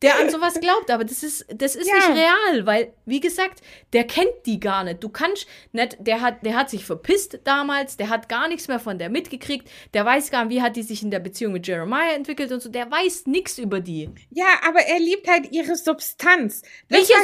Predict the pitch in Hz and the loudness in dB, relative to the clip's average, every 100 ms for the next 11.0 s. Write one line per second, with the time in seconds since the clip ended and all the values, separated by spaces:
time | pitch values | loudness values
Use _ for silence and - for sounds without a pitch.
0 | 403 370 370 453 320 294 330 370 - - | 4 4 4 4 2 4 6 6 4 2
1 | 277 262 415 320 233 226 226 185 - - | 4 6 6 6 2 2 4 4 0 -4
2 | - - 330 403 453 - 359 - 453 480 | -16 -8 -4 2 2 2 0 0 2 4
3 | 480 - 381 415 370 320 392 392 392 359 | 4 4 0 0 -2 -4 0 0 2 0
4 | 277 403 440 359 294 262 240 240 330 392 | 4 2 2 -4 0 2 0 2 2 2
5 | - - 349 349 415 466 453 359 349 - | 0 2 2 4 4 4 2 -2 0 4
6 | 370 392 302 330 349 349 349 339 339 - | 4 6 4 4 6 6 4 0 -4 -2
7 | 359 330 311 320 330 339 349 339 - - | 0 0 0 0 2 4 2 0 -20 -20
8 | - - - 175 175 302 - - 370 392 | -20 -20 -14 -10 -8 -8 -8 -2 -2 0
9 | - 359 440 480 403 320 403 453 240 208 | -2 8 8 8 4 4 4 2 0 -4
10 | 180 - 214 - 247 202 247 185 233 | -4 -10 -12 -4 -2 0 0 0 0